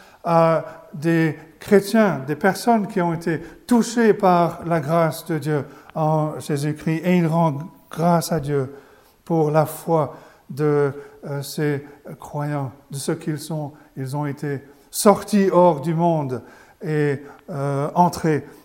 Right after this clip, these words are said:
dans le royaume, euh, de Dieu. Mais il rend grâce surtout parce que le, leur foi est renommée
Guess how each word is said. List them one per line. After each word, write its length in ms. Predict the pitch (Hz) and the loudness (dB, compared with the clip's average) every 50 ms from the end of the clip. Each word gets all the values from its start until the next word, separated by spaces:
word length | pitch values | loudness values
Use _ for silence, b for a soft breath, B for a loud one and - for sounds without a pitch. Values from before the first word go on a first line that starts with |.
| B - | B -8
dans 320 | 143 151 151 151 147 147 | -4 -2 0 0 0 0
le 100 | 143 147 | 0 -2
royaume, 520 | 143 127 147 147 139 139 135 135 131 123 127 B B B B - - | 0 0 0 0 0 0 -2 -2 -4 -6 -10 B B B B -12 -8
euh, 280 | 143 143 139 135 131 | -6 -6 -4 -4 -6
de 160 | 127 147 139 | -6 -6 -6
Dieu. 340 | 135 127 151 160 151 139 123 - - - _ _ _ _ _ _ _ _ _ _ B B B B B B - | -4 -4 -2 -2 -2 -2 -4 -6 -12 -20 _ _ _ _ _ _ _ _ _ _ B B B B B B 2
Mais 120 | 180 196 190 | 4 6 6
il 160 | 190 196 185 | 6 6 4
rend 200 | 156 185 185 180 | 4 4 4 6
grâce 380 | 185 208 233 214 - - - | 6 6 6 6 6 2 -2
surtout 360 | - - 208 - - 262 240 175 | -4 -4 -4 0 2 2 4 4
parce 220 | 180 165 - - | 2 0 0 0
que 100 | - 185 | 0 2
le, 220 | 165 156 165 160 156 - - - - 151 | 2 4 4 2 0 -2 -6 -12 -6 -2
leur 240 | 160 165 151 - - | 0 0 0 -2 -6
foi 360 | - - 196 190 185 180 185 B B B B B B - | -8 0 2 2 2 2 -2 B B B B B B -2
est 160 | 170 160 160 | 0 2 2
renommée 680 | 151 139 185 202 214 220 226 214 202 214 202 160 127 | 4 6 6 6 8 6 6 6 6 4 2 2 0